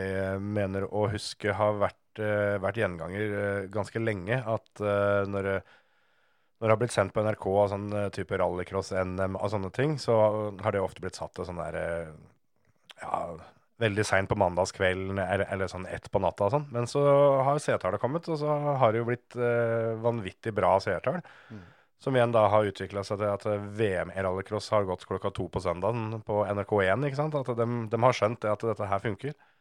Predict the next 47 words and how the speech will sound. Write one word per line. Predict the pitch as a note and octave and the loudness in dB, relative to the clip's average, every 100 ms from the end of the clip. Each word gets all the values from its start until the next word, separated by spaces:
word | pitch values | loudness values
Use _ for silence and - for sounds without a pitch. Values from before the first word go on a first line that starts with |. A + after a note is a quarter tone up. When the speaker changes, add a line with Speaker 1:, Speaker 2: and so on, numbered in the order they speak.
| _ _ _ | _ _ _
Speaker 1:
Det | - | -6
er | - | -4
jo | - | -6
ikke | - G#3+ | -2 0
sånn, | A3+ G#3+ E3+ - | 0 -4 -12 -8
når | D3+ E3+ | 0 2
de | |
tenker | F3+ E3 - | 2 0 0
på | A2+ | 0
det | A#2+ | 4
da, | F#3 G3+ E3 | 6 6 6
alle | D3+ C3+ C3 | 4 6 4
vi | C3+ | 4
er | G#2 G2 | 4 4
jo | C#3 D#3 D#3 | 4 6 4
inne | D3+ B2+ G2 | 4 0 2
i | |
det, | G#2+ F3+ | 4 4
men, | E3+ D#3+ | 4 4
eh, | D#3 D3+ D3 C#3 B2+ F2+ D#2 _ _ _ _ _ _ - | 4 6 4 2 -4 -10 -16 _ _ _ _ _ _ -4
jeg | A#2+ | -2
vil | A2 G2 | 0 0
jo | D#3 | 0
tro | - F2+ | -2 -2
at | F#2+ A2+ | -2 -2
det | G#2+ F2 | -2 0
er | F2+ | 0
noe | G#2 F2 | 0 -2
som, | - A2 G#2+ G#2+ | -4 -4 -4 -2
eh, | G#2+ G#2+ | 0 0
ligger | G#2 G2+ F2+ F2+ G#2+ | 0 -4 -8 -6 -6
litt, | G2 - _ - | -6 -12 _ -4
eh, | A2+ A2 G2+ | 0 0 0
i | |
bakhuet | G#2+ G2+ - F#2+ F#2+ | 2 2 2 -6 0
på | A2+ G#2+ G#2 G#2+ G2 | 4 4 4 2 0
omtrent | A2 G2+ F#2+ | -2 -4 2
hver | G2 G2+ | 2 4
eneste | F#2 E2+ - | 0 -6 -4
en | F2 | -6
som | G#2+ | -4
har | F2+ F2 | -2 -2
sertifikat. | - F#2+ G#2 G#2 - - - | 0 -4 -2 0 -2 -6 -20
Det | G2+ F#2 G2 | -4 0 0
å | F#2 G2 G#2 G2+ - _ _ _ _ _ - | 0 0 2 2 -2 _ _ _ _ _ 0
kjøre | A#2 A#2 | 2 2
fort | - - | -2 -8